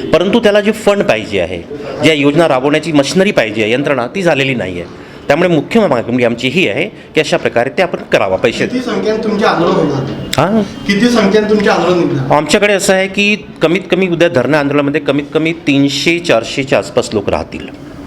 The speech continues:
Speaker 1: आणि काही लोक असे आहे की जे भेटी देऊन चालले जातील. आणि आमचं मॅक्झिमम जे वर्क आहे,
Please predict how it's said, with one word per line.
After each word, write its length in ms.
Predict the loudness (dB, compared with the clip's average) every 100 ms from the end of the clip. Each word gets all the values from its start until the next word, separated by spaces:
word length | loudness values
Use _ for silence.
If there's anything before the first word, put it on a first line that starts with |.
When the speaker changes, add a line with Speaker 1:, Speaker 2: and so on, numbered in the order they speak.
| -2
Speaker 1:
आणि 160 | 0 2
काही 260 | 2 2
लोक 220 | 2 2
असे 200 | 2 2
आहे 120 | 0 0
की 120 | -2
जे 280 | 0 -2 -4 -8
भेटी 300 | -2 0 2
देऊन 200 | 2 2
चालले 280 | 4 2 2
जातील. 260 | -2 -2 -8 -12 -20 -20 -18 -16 -12 -8 -2
आणि 180 | 0 0
आमचं 300 | 0 2 0 0
मॅक्झिमम 460 | 2 2 4 2 2
जे 100 | 2
वर्क 200 | 2 2
आहे, 100 | -2